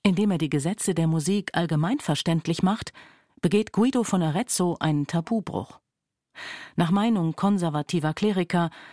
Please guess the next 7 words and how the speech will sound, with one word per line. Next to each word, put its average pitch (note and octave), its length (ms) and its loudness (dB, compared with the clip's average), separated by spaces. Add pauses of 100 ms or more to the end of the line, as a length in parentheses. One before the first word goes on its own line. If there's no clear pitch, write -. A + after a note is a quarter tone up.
(140)
verrät F#3+ 420 0
er, G3 300 0
was F3+ 180 0
er D#3 80 0
nicht D#3 320 -2
verraten D#3 580 -2
darf. - 380 -10